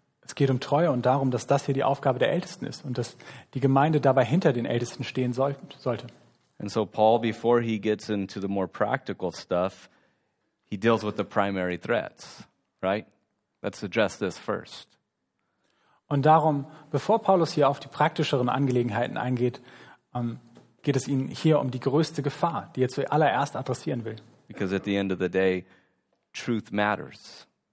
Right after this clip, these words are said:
Speaker 2: and it always will matter.
Speaker 1: Denn am Ende des Tages ist Wahrheit wichtig und sie wird immer wichtig sein.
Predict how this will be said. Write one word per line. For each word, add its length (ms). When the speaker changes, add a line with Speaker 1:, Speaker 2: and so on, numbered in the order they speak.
Speaker 2:
and 120
it 60
always 420
will 240
matter. 380
Speaker 1:
Denn 140
am 140
Ende 260
des 160
Tages 360
ist 140
Wahrheit 320
wichtig 340
und 80
sie 100
wird 140
immer 280
wichtig 280
sein. 280